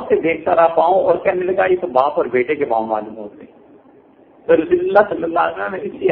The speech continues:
ہنس رہا ہوں کہ دیکھو اس کی فراست عجیب ہے کہ اس کا باپ اور بیٹے کے پاؤں معلوم ہوتے ہیں۔ یہ بعض لوگوں میں مادہ ہوتا ہے کہ چیز کو دیکھ کے وہ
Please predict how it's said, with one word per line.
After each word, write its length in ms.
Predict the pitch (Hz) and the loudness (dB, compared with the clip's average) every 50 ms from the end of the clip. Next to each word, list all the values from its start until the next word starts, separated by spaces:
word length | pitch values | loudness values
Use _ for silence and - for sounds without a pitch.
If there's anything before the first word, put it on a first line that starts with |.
| - 127 | 0 0
ہنس 180 | 139 143 - | -2 -2 0
رہا 100 | 156 156 | 2 2
ہوں 140 | 165 180 208 | 2 2 0
کہ 120 | 202 160 - | -4 -4 -4
دیکھو 280 | - 139 - - 214 | -4 -4 -4 -4 -6
اس 140 | 208 - - | -8 -6 -8
کی 80 | 196 - - | -10 -8 -4
فراست 460 | 143 131 131 139 - - 180 180 - | -2 0 0 0 0 -2 -2 -2 -4
عجیب 340 | 139 - 127 165 180 180 - | -6 -6 -6 -6 -2 0 2
ہے 120 | 214 185 - - - - - - - - | 2 2 0 -2 -8 -20 -20 -20 0 4
کہ 60 | 180 | 6
اس 220 | 180 175 - 185 | 6 6 4 4
کا 120 | 202 196 196 | 4 4 4
باپ 340 | - - 127 139 160 160 180 | 4 4 2 2 2 2 0
اور 80 | 180 | -2
بیٹے 280 | - 117 117 120 135 139 | 0 -2 -2 -2 -2 0
کے 120 | 127 127 | 0 0
پاؤں 260 | 113 107 107 110 107 | 0 2 0 0 0
معلوم 300 | 104 101 98 98 104 98 | 0 -2 -2 -2 -6 -8
ہوتے 240 | 95 101 - - 95 | -8 -10 -10 -12 -18
ہیں۔ 160 | - - - - - - - _ - - - - - - _ - - - _ - - - | -20 -20 -20 -20 -20 -20 -20 _ -20 -20 -20 -20 -20 -20 _ -20 -20 -20 _ -20 -6 -2
یہ 80 | 143 156 | 2 4
بعض 200 | 170 170 175 185 180 | 6 4 4 4 0
لوگوں 200 | 196 196 180 202 | -2 -2 -2 -2
میں 100 | 208 208 180 139 120 135 - - | -2 -4 -2 -2 -4 -4 -4 -6
مادہ 400 | 143 139 135 131 131 127 - - | -4 0 2 2 2 2 2 2
ہوتا 420 | 185 180 - 117 113 110 - 143 131 | 0 2 2 0 -4 -4 -2 -2 -4
ہے 80 | - - - - - - - - - | -4 -4 -10 -20 -20 -20 -20 -10 -4
کہ 120 | - 175 170 | -4 -4 -4
چیز 260 | - 180 190 196 185 - - | -4 -6 -6 -6 -6 -4 0
کو 120 | 170 143 | 0 0
دیکھ 500 | - - 117 127 156 180 - - - - | 2 2 2 0 2 0 -2 -6 -2 2
کے 360 | 208 220 233 - - - - - - - | 2 4 4 2 -2 -8 -18 -18 -2 2
وہ 80 | 170 | 4